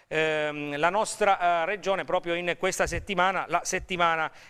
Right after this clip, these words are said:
che, eh, ci porta al Natale. Dunque sarà interessante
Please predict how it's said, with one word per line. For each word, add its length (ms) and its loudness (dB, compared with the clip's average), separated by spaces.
che, 240 6
eh, 300 0
ci 180 -4
porta 640 4
al 420 2
Natale. 400 0
Dunque 260 -4
sarà 300 2
interessante 960 0